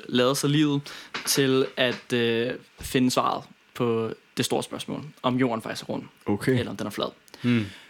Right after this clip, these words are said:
Speaker 1: Så den her mand, han har, øh, for tre år siden, der lavede han en stor fed raket. Den fungerede ikke. Ah, nederen.
Speaker 2: Jeg ved allerede,
Speaker 1: Så,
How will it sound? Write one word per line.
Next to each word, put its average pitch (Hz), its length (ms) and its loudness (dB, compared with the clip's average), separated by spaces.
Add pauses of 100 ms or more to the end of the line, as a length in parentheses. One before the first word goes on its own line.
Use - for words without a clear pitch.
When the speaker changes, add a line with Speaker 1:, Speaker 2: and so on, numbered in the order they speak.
(240)
Speaker 1:
Så 160 320 4
den 240 160 4
her 220 80 4
mand, 175 180 2 (400)
han 185 220 4
har, 160 320 6
øh, 120 380 4 (140)
for 123 240 4
tre 196 220 4
år 151 60 4
siden, 151 280 2
der 165 120 4
lavede 139 180 6
han 131 120 4
en 120 80 0
stor 156 220 4
fed 143 200 4
raket. 180 300 2 (540)
Den 165 120 4
fungerede 131 340 4
ikke. - 120 -6 (260)
Ah, 123 100 -2 (300)
nederen. 107 320 -2 (380)
Speaker 2:
Jeg 135 100 6
ved 123 140 6
allerede, 117 240 4
Speaker 1:
Så, 196 200 6